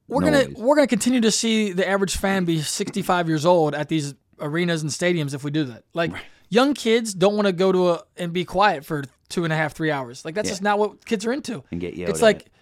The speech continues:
Speaker 1: you brought your kids to the Western and Southern,
Speaker 2: They
Speaker 1: and they
Speaker 2: loved
Speaker 1: were,
Speaker 2: it.
Speaker 1: they loved it, and they were, what, what do they have most fun doing? Cheering for their favorite players.
Speaker 2: Absolutely.
Speaker 1: So it's like, and I love, and as a, I mean, I'm not a tennis traditionalist, I would say, but I appreciate and respect everything that tennis has kind of been.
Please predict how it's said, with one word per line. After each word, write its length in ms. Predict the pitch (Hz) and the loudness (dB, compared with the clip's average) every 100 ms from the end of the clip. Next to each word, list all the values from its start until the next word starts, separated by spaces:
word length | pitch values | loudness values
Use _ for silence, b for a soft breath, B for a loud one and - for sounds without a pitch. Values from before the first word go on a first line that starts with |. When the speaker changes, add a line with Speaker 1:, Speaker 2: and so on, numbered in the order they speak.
| - | -2
Speaker 1:
you 120 | 247 | 0
brought 160 | 349 226 | 0 -2
your 100 | 196 | 0
kids 220 | 208 180 | 0 0
to 100 | 175 | -6
the 80 | 180 | -2
Western 260 | 196 180 | -2 0
and 80 | 165 | -2
Southern, 420 | - 214 190 180 - | 2 2 2 -2 -4
Speaker 2:
They 80 | |
Speaker 1:
and 80 | 175 | -4
they 80 | 196 | -2
Speaker 2:
loved 120 | 214 151 | -2 -6
Speaker 1:
were, 60 | |
Speaker 2:
it. 120 | - - _ | -12 -14 _
Speaker 1:
they 100 | 196 | 0
loved 240 | 226 262 | 2 2
it, 80 | 240 | 0
and 160 | 208 214 - | -2 -6 -6
they 200 | 170 240 | -2 -2
were, 180 | 226 - _ - | -2 -10 _ -8
what, 240 | 165 214 | -4 -4
what 400 | 160 160 165 202 | -6 -12 0 2
do 60 | 214 | 4
they 100 | 214 | 4
have 120 | 202 | 4
most 200 | 202 - | 2 2
fun 160 | 208 180 | 2 2
doing? 300 | 190 220 226 _ _ - | 2 2 -2 _ _ -8
Cheering 280 | - 226 | 0 2
for 100 | 202 | 2
their 100 | 190 175 | 0 0
favorite 200 | 190 139 | 0 0
players. 280 | 185 165 - | -2 -2 -4
Speaker 2:
Absolutely. 600 | 95 - 76 71 85 85 | -6 -8 -12 -12 -14 -10
Speaker 1:
So 180 | - 208 | 2 2
it's 120 | 196 | 4
like, 240 | 208 185 - _ _ - | 2 0 -4 _ _ -6
and 140 | 190 | 2
I 80 | 208 | 6
love, 260 | 226 220 190 - | 8 6 4 -2
and 120 | 190 | -2
as 120 | 180 | 0
a, 120 | 180 - _ _ _ _ - | -2 -4 _ _ _ _ -10
I 60 | |
mean, 180 | 190 190 - _ _ _ | -8 -8 -10 _ _ _
I'm 80 | 196 | -4
not 140 | 247 214 | 0 0
a 60 | |
tennis 440 | 170 - 202 190 - | -2 -8 -6 -4 -6
traditionalist, 540 | - 156 170 208 208 | -8 -8 -6 -6 -2
I 60 | 208 | 0
would 120 | 208 | 0
say, 160 | 208 220 | -2 -2
but 200 | 185 - b b b b | -2 -6 b b b b
I 80 | 202 | 0
appreciate 400 | 208 - 214 208 | 0 0 -2 -2
and 80 | 170 | -4
respect 320 | 160 - 175 | -4 -2 -2
everything 220 | 175 175 | -2 -4
that 100 | 165 | -4
tennis 240 | 139 175 160 | -4 -6 -6
has 140 | 156 | -8
kind 200 | 147 180 151 | -8 -6 -4
of 100 | 135 | -2
been. 300 | 156 196 | -2 -2